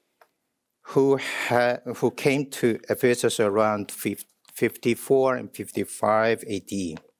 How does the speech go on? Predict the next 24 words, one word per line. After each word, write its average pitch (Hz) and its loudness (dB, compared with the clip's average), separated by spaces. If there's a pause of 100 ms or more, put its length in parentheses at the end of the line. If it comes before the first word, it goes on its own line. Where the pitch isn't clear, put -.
(180)
He - 0
met 123 -2
twelve 123 2 (220)
disciples, 127 0 (1120)
worked 127 0
in 110 2
the 104 4
synagogue 117 0
of, 95 2 (1040)
uh, 101 4 (120)
synagogue 113 2
for 95 0
three 101 0
years, 110 2
uh, 107 -2 (120)
three 107 -2
months, 131 0 (440)
got 117 2
rejected, 117 0 (160)
and 95 -4
then 113 0 (420)
left 107 0
to 123 0
carry 117 0